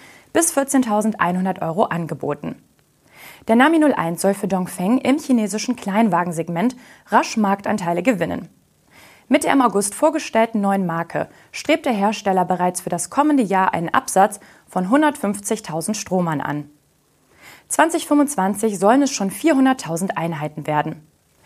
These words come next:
Bekannt ist inzwischen, dass der Nami null eins von einem siebzig K W Motor vorne angetrieben wird.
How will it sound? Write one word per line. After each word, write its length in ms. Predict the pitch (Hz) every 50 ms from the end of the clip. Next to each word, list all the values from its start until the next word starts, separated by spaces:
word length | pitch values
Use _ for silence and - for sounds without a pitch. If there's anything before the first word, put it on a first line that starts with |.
| - - - - - -
Bekannt 320 | 208 - 247 285 339 320
ist 180 | - 294 294 -
inzwischen, 560 | - 269 269 - 185 185 185 - - 165 170
dass 200 | 170 185 208 -
der 100 | 202 185
Nami 260 | 196 202 233 262 277
null 160 | 269 262 -
eins 360 | - - 151 156 - - - - - - - - _
von 160 | - - 233 -
einem 220 | - 196 196 190
siebzig 420 | 175 226 330 - - - 269 -
K 240 | - - 196 185 165
W 140 | 170 233 294
Motor 320 | 254 185 175 - - 175
vorne 380 | 170 - - - 175 175 170 -
angetrieben 520 | - 151 147 - - - - 170 165 160
wird. 320 | - 82 - - - -